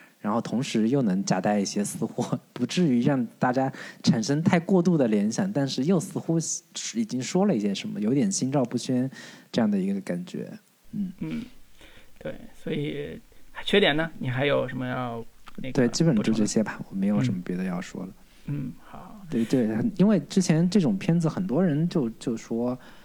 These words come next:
Speaker 1: ，“哎呀，你这个网剧导演”，
Speaker 2: 嗯。
Speaker 1: <laughs> 拍的可能比网大好一点儿，但是在视听语言上确实是也是比较贫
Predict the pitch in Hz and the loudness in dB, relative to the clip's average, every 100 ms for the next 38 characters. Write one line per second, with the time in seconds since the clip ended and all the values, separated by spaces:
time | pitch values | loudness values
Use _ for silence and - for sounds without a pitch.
0 | - - - - 147 101 101 90 - 113 | -20 -18 -14 -12 -6 -4 -4 -8 -4 -2
1 | 110 92 98 127 117 98 110 - 135 135 | 0 -4 -2 0 2 2 4 4 2 -2
2 | - 135 - 151 139 127 117 - - 123 | 0 -2 -2 0 2 2 -2 -8 0 2
3 | 123 120 104 98 - 117 143 175 175 110 | 4 2 2 0 0 2 4 4 4 2
4 | 107 180 156 - 107 147 147 101 107 139 | 2 2 2 2 2 4 2 2 0 0
5 | 139 131 143 139 - 139 156 147 101 101 | 2 2 4 2 2 2 4 4 2 0
6 | 98 123 147 123 - 135 - 170 - 147 | -2 -2 -2 -2 -2 -2 -2 -2 0 0
7 | 98 196 185 - 196 190 - - | 0 -4 -6 -4 -6 -6 -8 -12